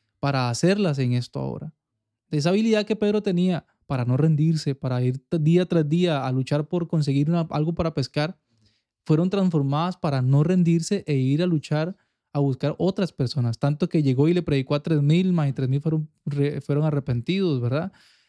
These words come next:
Pablo, toda esa ímpetu que tenía por alcanzar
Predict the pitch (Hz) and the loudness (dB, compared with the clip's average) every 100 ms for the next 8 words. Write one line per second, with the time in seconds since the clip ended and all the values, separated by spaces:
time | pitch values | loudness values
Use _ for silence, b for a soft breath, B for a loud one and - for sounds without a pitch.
0 | b - 147 185 202 175 135 127 - 156 | b 0 2 4 2 2 0 -2 0 2
1 | 180 185 185 170 160 202 220 - 175 170 | 4 2 2 4 6 6 4 4 4 4
2 | 143 147 131 123 143 196 220 196 156 139 | 0 0 0 2 4 4 4 0 0 0
3 | 123 - 127 131 160 | 0 0 0 0 -2